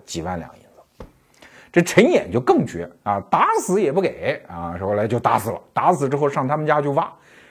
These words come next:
在地窖底下挖出几十万两。当然还有更绝的，就是崇祯爷自己啊，他不是一直说内躺没钱吗？我们的皇室内部已经没钱了，最后起出来三千二百万两。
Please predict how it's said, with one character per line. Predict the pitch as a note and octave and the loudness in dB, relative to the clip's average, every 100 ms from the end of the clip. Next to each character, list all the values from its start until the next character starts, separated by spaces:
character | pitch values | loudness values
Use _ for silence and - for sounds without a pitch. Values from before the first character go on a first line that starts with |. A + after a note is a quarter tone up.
| - | 2
在 | C#3+ | 4
地 | C#3 F3+ D3+ | 4 0 4
窖 | F#3 | 4
底 | A#2 E2+ | 4 -4
下 | G2 F2+ | -6 -4
挖 | B2 B2+ | -2 -2
出 | B2+ B2 | -2 -6
几 | - F2 | -8 -10
十 | D#2 A2+ | -6 -6
万 | C3+ | -6
两。 | - - _ _ _ _ _ _ _ _ - | -10 -18 _ _ _ _ _ _ _ _ 2
当 | G3 G3+ | 4 4
然 | - - | -2 -8
还 | - | -4
有 | C#3 | -2
更 | A2+ - D3 | -2 -4 -4
绝 | - D2+ D#2 | -8 -12 -16
的， | - _ | -18 _
就 | A2+ | -6
是 | F#2 | -6
崇 | - G#2 B2+ | -6 -4 -2
祯 | C3+ B2+ | -2 -2
爷 | F2+ A#2 - - | -4 -6 -8 -10
自 | - | -6
己 | C3+ - - _ _ | -6 -10 -18 _ _
啊， | - - _ - - | -20 -20 _ -20 -6
他 | - A3 | 4 4
不 | F#3+ F#3 | 6 2
是 | |
一 | F#3 B3+ E3+ | 2 0 0
直 | B2+ C#3 | 0 -2
说 | C#3 C3+ | 0 0
内 | E3+ D3+ | 2 -2
躺 | A2+ - E2 | -4 -8 -6
没 | F2+ A2+ | -4 -2
钱 | A#2 G2 | -2 -4
吗？ | G#2 | -4
我 | F#2+ F#2+ A2 A#2+ | -4 -2 0 0
们 | D3+ | 0
的 | D#3+ | -2
皇 | - A2+ C3+ D#3 D3+ | -2 -2 -2 -4 -6
室 | - C3+ B2 | -4 -4 0
内 | F#3 F3 | 4 4
部 | B2+ B2 | 4 -2
已 | F#2+ | -2
经 | G#2+ G#2+ | -2 -2
没 | G#2+ | -2
钱 | G#2+ F#2+ | -4 -8
了， | G2 - _ _ _ | -10 -12 _ _ _
最 | - G#3 | 4 6
后 | F3 D#3 | 6 0
起 | - - D#2 | -2 -6 -8
出 | - A#2+ | -8 -6
来 | F#2 - _ | -4 -6 _
三 | - - - F#3+ F#3+ | -16 -4 0 2 0
千 | - D#3+ | -6 -8
二 | E3+ D#3 F2 | -6 -4 -6
百 | D2+ | -8
万 | E2 | -10
两。 | B1 | -14